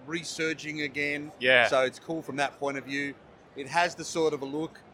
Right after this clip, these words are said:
Speaker 1: of a Zelda or a Fantasy Mario or something with the, uh, with the card art. But as you said, it's also,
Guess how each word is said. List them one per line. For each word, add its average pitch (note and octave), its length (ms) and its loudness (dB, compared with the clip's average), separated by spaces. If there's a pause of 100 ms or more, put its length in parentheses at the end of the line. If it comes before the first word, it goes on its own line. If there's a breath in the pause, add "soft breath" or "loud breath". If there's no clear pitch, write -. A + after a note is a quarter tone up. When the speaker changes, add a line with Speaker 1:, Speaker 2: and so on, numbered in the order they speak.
(140)
Speaker 1:
of C3+ 260 2
a B2 420 2 (380)
Zelda D3 840 0 (240)
or A#2+ 240 -2
a A2 60 -8
Fantasy D3+ 460 -4
Mario C3+ 500 0
or C3 120 -2
something C3 400 -4
with C3 160 -12
the, A#2 280 -4
uh, A2 200 -2
with A#2 160 -8
the B2 60 -12
card D3 400 2
art. C3 380 4 (360)
But D#3 100 -8
as C#3+ 100 -12
you D3+ 60 -20
said, F3 200 -2
it's D3 140 -6
also, F#3 680 0